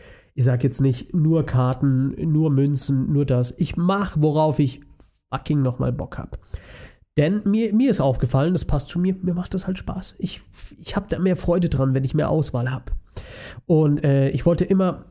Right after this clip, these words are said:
ich wollte immer Linking Rings machen im Close-Up, aber das war mir so ein bisschen zu risky, weil die Leute haben mal so ein Set gehabt, die Leute kennen es, die wissen, da ist, also wenn da ein Ring durch den anderen reingeht und ich darf den einen Ring nicht anfassen,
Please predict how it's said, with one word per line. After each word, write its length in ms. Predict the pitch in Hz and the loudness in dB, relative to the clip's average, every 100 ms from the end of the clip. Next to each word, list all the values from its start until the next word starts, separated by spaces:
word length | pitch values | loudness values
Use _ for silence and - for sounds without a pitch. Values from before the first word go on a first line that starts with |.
| - | -8
ich 140 | - | -4
wollte 160 | 170 160 | -2 0
immer 140 | 165 | 0
Linking 360 | 156 185 151 151 | 2 0 0 0
Rings 300 | 139 175 - | 0 0 -2
machen 260 | 147 160 | -2 -2
im 120 | 151 | -4
Close-Up, 500 | - 151 170 147 170 | 0 0 0 -4 -8
aber 140 | - 147 | -6 -4
das 180 | 147 - | -2 -4
war 160 | 135 | -2
mir 200 | 196 202 | 0 0
so 80 | 180 | 0
ein 80 | 190 | 0
bisschen 280 | 190 - 190 | 0 0 -2
zu 120 | - | 0
risky, 500 | 160 160 - - - - - - - | 0 0 -2 -8 -10 -12 -20 -20 -6
weil 260 | 131 151 - - - - | -2 -2 -4 -18 -10 -2
die 80 | |
Leute 400 | 165 190 190 170 170 - - - _ _ _ _ - | 2 2 2 0 -2 -12 -18 -20 _ _ _ _ -6
haben 400 | 143 151 156 175 | -2 0 2 2
mal 200 | 165 160 | 2 2
so 100 | 151 | 2
ein 80 | |
Set 320 | 156 - 151 - | 0 0 -2 0
gehabt, 460 | 151 139 147 - | 0 0 -2 -4
die 160 | 147 151 | -2 0
Leute 260 | 156 156 | -2 -2
kennen 340 | 156 135 135 151 | -4 -2 0 0
es, 160 | 143 | -2
die 200 | - 151 | -2 -2
wissen, 260 | 131 131 160 | -2 -2 -4
da 80 | 123 | -4
ist, 400 | - - - - | -4 -8 -8 -2
also 240 | 147 143 123 - - - - | 2 2 0 -10 -20 -20 -20
wenn 260 | - 147 | -2 0
da 160 | 165 143 | 2 0
ein 220 | 147 156 | 2 2
Ring 260 | 165 156 170 | 2 2 2
durch 140 | 147 | 2
den 160 | 143 143 | 2 0
anderen 300 | 151 160 147 | 2 2 2
reingeht 580 | 117 135 160 139 123 143 - | 2 2 2 2 0 -6 -4
und 160 | 170 147 | 0 2
ich 80 | 143 | 2
darf 180 | 151 | 0
den 160 | 156 160 | 0 0
einen 200 | 160 165 | 0 0
Ring 180 | 151 160 | 2 2
nicht 200 | 151 143 | 0 0
anfassen, 720 | 139 147 135 120 - - | 0 0 0 -2 -2 -8